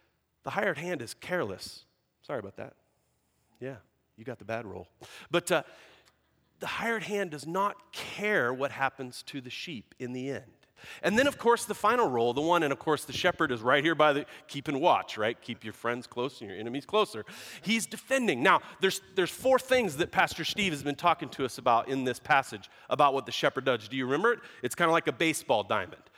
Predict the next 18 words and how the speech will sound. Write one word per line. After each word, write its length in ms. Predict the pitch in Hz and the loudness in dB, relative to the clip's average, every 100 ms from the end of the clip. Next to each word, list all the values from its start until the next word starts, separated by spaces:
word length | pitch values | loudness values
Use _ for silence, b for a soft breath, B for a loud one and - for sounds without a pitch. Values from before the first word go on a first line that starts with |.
| B - | B -2
What's 180 | 190 | -2
the 80 | 214 | 4
one 120 | 208 | 4
at 80 | 196 | 4
the 60 | 151 | 2
top? 420 | 202 160 107 - | 4 4 4 -2
The 60 | 127 | -6
shepherd 460 | - 190 185 156 - - _ _ _ _ _ _ _ | 4 4 6 2 -2 -20 _ _ _ _ _ _ _
knows. 800 | 110 131 151 160 151 127 95 87 | -2 2 4 4 2 0 -6 -12
The 100 | - | -10
shepherd 400 | - 147 - 120 | -4 -4 -2 -4
knows 380 | 113 135 165 185 | -2 0 2 0
the 80 | 151 | -2
sheep, 340 | - 170 170 - | -8 -6 -8 -8
and 100 | 123 | -8
the 60 | 117 | -6
sheep 340 | - 175 - | -6 -8 -8
know 440 | 127 143 151 151 | -2 2 2 0